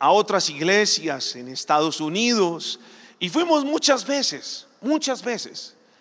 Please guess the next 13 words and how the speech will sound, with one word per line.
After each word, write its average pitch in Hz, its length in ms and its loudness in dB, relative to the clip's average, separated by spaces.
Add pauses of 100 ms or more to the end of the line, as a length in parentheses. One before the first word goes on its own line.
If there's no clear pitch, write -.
(1040)
Y 226 80 -2
llegó 277 240 6
un 339 80 4
momento 247 560 4
donde 208 240 2
nosotros 226 560 -2
teníamos 214 500 -2
que 208 120 0
ir 208 240 0
a 214 100 6
renovar 175 580 4
nuestra 170 380 -2
visa 226 540 0